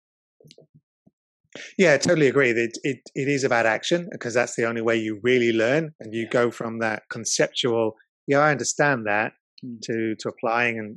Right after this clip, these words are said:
Speaker 1: and it ties, ties perfectly in with the, the context versus content.
Speaker 2: Yeah.
Speaker 1: Uh, it's only when you start to actually try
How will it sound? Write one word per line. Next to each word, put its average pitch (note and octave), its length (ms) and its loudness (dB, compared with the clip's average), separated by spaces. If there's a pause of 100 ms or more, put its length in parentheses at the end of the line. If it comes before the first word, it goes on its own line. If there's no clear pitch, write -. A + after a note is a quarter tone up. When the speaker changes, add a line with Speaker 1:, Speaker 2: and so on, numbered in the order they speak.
Speaker 1:
and A2 80 -8 (200)
it A#2 120 -16
ties, A2+ 540 -4
ties A2+ 240 -2
perfectly A2 400 -4
in G#2 140 -10
with G2+ 160 -6
the, G2 200 -2
the G2 60 -12 (120)
context G#2+ 380 -8
versus G#2+ 240 -10 (140)
content. G#2 580 -10 (440)
Speaker 2:
Yeah. G#2 160 -10
Speaker 1:
Uh, - 60 -6
it's G2+ 100 -12 (100)
only A#2+ 160 -6
when A2 120 -6
you G#2 80 -10 (100)
start G#2 280 -4
to A2+ 60 -6 (140)
actually - 340 -8
try C3+ 220 2